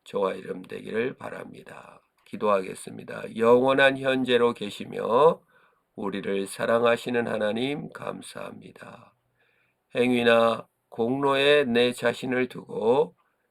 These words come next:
괴로워하고 번민하며 계급짓고 시기하는 자가 아니라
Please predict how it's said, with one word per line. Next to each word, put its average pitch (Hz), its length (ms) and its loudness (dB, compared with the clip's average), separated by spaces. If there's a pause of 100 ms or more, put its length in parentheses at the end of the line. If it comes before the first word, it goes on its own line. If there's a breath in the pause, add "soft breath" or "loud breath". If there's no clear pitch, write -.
(140)
괴로워하고 98 800 -2
번민하며 113 1200 0 (540)
계급짓고 - 1040 -6
시기하는 113 680 -2
자가 101 300 -6
아니라 - 440 -14